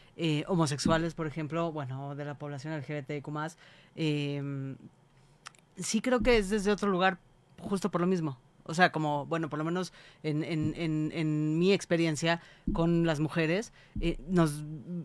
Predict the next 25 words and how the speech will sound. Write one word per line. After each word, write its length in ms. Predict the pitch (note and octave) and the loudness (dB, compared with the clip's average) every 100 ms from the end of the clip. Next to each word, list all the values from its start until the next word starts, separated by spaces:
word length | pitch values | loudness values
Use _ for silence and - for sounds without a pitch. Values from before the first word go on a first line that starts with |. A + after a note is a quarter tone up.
| - - D#3 - | -10 -14 -14 -14
vinculamos 760 | E3 F#3+ F3 E3 C#3+ E3 F#3 | -6 -4 0 2 2 2 2
diferente, 540 | F3 D#3+ E3 D#3+ C#3 C#3+ | 0 0 -2 -2 -4 -6
nos 220 | D3+ D3 | -6 -6
acercamos 480 | C#3+ D3+ E3+ F3 F3+ | -6 -6 -2 -2 -2
diferente, 420 | D#3 D#3+ D#3+ D3 | -4 -2 -2 -2
no 160 | D#3 | -4
puedo 120 | D3+ E3 | -4 -4
generalizar, 580 | D#3 C#3 C#3 E3+ D#3 | -4 -4 -6 -4 -6
pero 180 | C#3+ D3 | -6 -2
es 140 | D#3+ E3 | -2 -2
desde, 320 | F3+ F3 D3+ - - | -2 0 -2 -4 -8
porque 220 | - D#3+ E3 | -4 -2 0
tenemos 480 | F3+ F3+ F#3+ F#3 | 2 2 2 2
un 120 | F#3 F#3 | 0 0
código 380 | F3+ F3 E3+ | 2 2 2
distinto 640 | C#3 B2+ - F#3 E3 F3 F3+ | -2 -4 0 0 2 2 2
en 140 | D3 | 0
cuanto 340 | C#3+ D3 C#3 D3 | -4 -6 -4 -2
a 200 | D3+ - - - | -2 -4 -16 -8
lo 100 | D3+ | -6
que 120 | D3 | -4
tenemos 380 | C#3 D#3+ E3 E3+ | 0 0 0 -2
concebido. 580 | - D3 C3+ D3+ E3+ D3 | -4 -6 -6 -2 -2 -2
Y 60 | D3 | -6
entonces 400 | C#3+ F3 G3 | -4 -2 -4